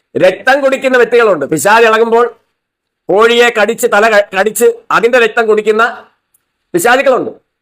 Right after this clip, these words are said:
അതിന്റെ അടുക്കൽ പോയി കാര്യങ്ങൾ കാണാനും ചോദിച്ചറിയാനും പോകുന്ന ഒരുപാട് പേര് ഉണ്ട്. ആഭിചാരം ചെയ്യരുത്. ആഭിചാരം ചെയ്യരുതെന്ന് പറയുമ്പോൾ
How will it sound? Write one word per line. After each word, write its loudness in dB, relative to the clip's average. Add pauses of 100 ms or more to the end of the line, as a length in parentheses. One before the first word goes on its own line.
(1000)
അതിന്റെ 2
അടുക്കൽ 0
പോയി 0 (600)
കാര്യങ്ങൾ 2
കാണാനും 0
ചോദിച്ചറിയാനും 0
പോകുന്ന 0
ഒരുപാട് 0
പേര് 0
ഉണ്ട്. -2 (1600)
ആഭിചാരം 2
ചെയ്യരുത്. 0 (1040)
ആഭിചാരം 2
ചെയ്യരുതെന്ന് 0
പറയുമ്പോൾ 0